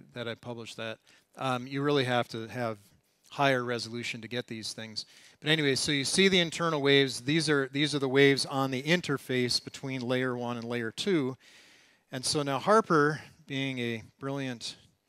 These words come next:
movie maker, did a, a better movie of the internal tides. So the one thing he did was he, um, started from rest, and the other thing he did is just made a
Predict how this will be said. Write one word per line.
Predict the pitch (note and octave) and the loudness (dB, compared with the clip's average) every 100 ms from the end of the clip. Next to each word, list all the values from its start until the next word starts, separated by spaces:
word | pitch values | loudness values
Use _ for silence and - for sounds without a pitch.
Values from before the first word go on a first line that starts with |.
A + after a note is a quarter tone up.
| _ _ _ _ _ | _ _ _ _ _
movie | C#3+ D3+ B2+ | -10 -8 -6
maker, | A#2+ A2+ C3 C#3+ D3+ - - - _ _ _ _ _ _ _ _ _ | -6 -8 -6 -8 -8 -14 -20 -20 _ _ _ _ _ _ _ _ _
did | C#3+ C#3 | -2 0
a, | B2+ B2+ B2+ | 0 0 -4
a | |
better | A#2 D3+ F#3+ F3 | 4 6 6 4
movie | D3 C#3 C3 B2+ C3 | 0 -2 0 -2 -2
of | C3 B2 A#2+ | -2 -2 -4
the | B2 | -8
internal | A#2+ - D#3+ C3+ | -8 -4 -2 -2
tides. | - A#2 A#2 A#2+ A2+ - - _ _ _ | -4 -2 -2 -2 -6 -12 -14 _ _ _
So | - D3+ C#3+ | -6 -2 0
the | C3+ C#3 _ | -2 -4 _
one | D#3+ F3 G3 - - _ | -4 -2 -2 -4 -16 _
thing | - E3 | -2 0
he | D3 D3 | 2 4
did | D3 C#3+ | 6 6
was | C3 B2+ - | 4 -4 -2
he, | C#3 B2+ B2 | -2 0 0
um, | A#2+ A2+ G#2+ - - _ _ _ _ _ _ _ _ _ _ _ | -2 -6 -14 -20 -20 _ _ _ _ _ _ _ _ _ _ _
started | - C#3+ C#3 C3 | -12 -6 -6 -6
from | - A#2+ A2+ | -10 -14 -10
rest, | B2 B2+ A2 - - - - _ _ _ _ _ _ | -4 -2 -2 -4 -6 -10 -18 _ _ _ _ _ _
and | C3+ | -2
the | C3+ | 4
other | D3+ C#3+ | 6 4
thing | C3 | 0
he | B2 | -2
did | B2 | -2
is | A2+ | -4
just | A2+ A2+ B2 | -8 -10 -8
made | A#2+ | -6
a | A#2 | -6